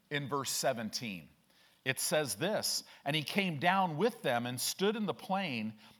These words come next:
and the company of his disciples, and a great multitude of people out of all Judea and Jerusalem, and from the seacoast of Tyre and Sidon,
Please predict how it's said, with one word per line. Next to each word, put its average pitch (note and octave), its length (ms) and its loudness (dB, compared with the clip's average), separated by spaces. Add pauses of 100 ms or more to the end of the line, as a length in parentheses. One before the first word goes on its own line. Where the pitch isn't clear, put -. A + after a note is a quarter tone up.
and C#3 160 2
the C3 40 -2
company G3 440 -2
of E3+ 100 0
his C#3 140 -6
disciples, C3+ 720 0 (300)
and C#3 120 2
a C3 60 2
great F#3 480 -2
multitude F#3+ 600 2
of - 120 -4
people F#3+ 440 -4
out C3 180 4
of A2 120 -4
all E3 400 4
Judea C3+ 640 -2
and B2+ 160 -4
Jerusalem, A2+ 760 -4 (340)
and C3 120 -2
from D3+ 220 -2
the C3 80 -2
seacoast F#3 720 -2
of A2 140 -6
Tyre G3 480 0
and D3+ 180 -4
Sidon, A#2+ 640 -2